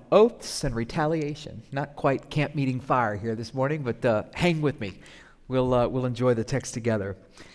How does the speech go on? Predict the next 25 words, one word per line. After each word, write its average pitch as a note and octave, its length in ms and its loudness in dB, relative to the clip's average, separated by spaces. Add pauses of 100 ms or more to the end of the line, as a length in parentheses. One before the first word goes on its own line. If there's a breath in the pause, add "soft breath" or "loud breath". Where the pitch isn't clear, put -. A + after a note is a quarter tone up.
(300 soft breath)
In F3+ 120 10
Deuteronomy A3+ 520 12
chapter F#3+ 380 8
ten, E3 380 4
the D3+ 80 6
Bible G3 320 12
says, C3+ 580 6
"You G#3 240 4
shall F3+ 360 8
fear A#3+ 360 4
the C#4 140 6
Lord, D#3 320 6
you E3+ 80 4
shall E3+ 200 6
serve G#3 360 8
him F#3 120 2
and E3+ 80 2
hold D#3+ 200 6
fast G3+ 340 6
to E3+ 80 0
him, E3+ 220 4
and E3 280 6
by G#3+ 380 12
his A3+ 380 4
name D3+ 520 2